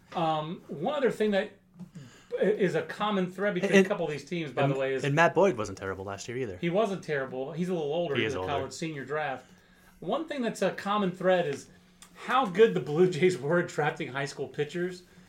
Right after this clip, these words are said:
Speaker 1: We talk about in this office a lot how craptacular recent high school pitching drafts have been. Twenty thirteen, fourteen, fifteen high school pitching drafts.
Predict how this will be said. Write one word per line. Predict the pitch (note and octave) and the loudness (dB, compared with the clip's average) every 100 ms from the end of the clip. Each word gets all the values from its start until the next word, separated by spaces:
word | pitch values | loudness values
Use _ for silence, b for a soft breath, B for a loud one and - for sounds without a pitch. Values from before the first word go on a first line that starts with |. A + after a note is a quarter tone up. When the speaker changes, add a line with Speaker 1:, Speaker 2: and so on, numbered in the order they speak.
| b b - | b b -6
Speaker 1:
We | C#3+ A#3+ | -2 -2
talk | A#3+ G#3 G#3+ F3+ | 0 2 2 0
about | D#3+ D#3 D#3 - - _ _ _ _ _ - _ - | 0 0 0 -4 -12 _ _ _ _ _ -20 _ -4
in | F3 | 0
this | F#3 F3+ | 0 2
office | E3+ D#3+ C#3+ | 0 0 -4
a | C#3 | -6
lot | C3+ D#3 B2+ - _ b b b b | 0 0 0 -6 _ b b b b
how | - E3+ F3+ F3+ F3 - - _ | -8 -2 0 0 0 -4 -16 _
craptacular | - G3 F#3 F#3+ - F3 F3+ F#3 D#3+ C#3+ C#3 C3 | -8 0 2 2 -4 -2 -2 -2 -2 -2 -2 -2
recent | E3 F3 F#3+ - | -4 -4 -4 -6
high | C#3+ D#3 | -2 -2
school | D#3+ - D3 | -2 -4 -6
pitching | - E3 D3 C3+ | -6 -8 -6 -4
drafts | C#3+ C3+ C3+ | -2 -2 -4
have | - A2+ | -10 -8
been. | A#2+ A#2+ G2+ G2+ _ _ _ _ _ - | -8 -8 -10 -18 _ _ _ _ _ -20
Twenty | - E3+ F3 | -2 0 0
thirteen, | - E3 F3+ - F#3+ F#3 | 0 -2 -2 -4 -2 -2
fourteen, | F3+ D#3+ F3+ F3+ F3+ F3 E3 | -4 -4 -4 -4 -4 -4 -4
fifteen | F3+ F3 - D#3+ | -6 -6 -6 -6
high | C#3+ D#3+ | -4 -6
school | D#3 C#3+ | -6 -10
pitching | - D3+ C#3 | -10 -10 -10
drafts. | A#2+ C3 B2 - | -8 -8 -8 -12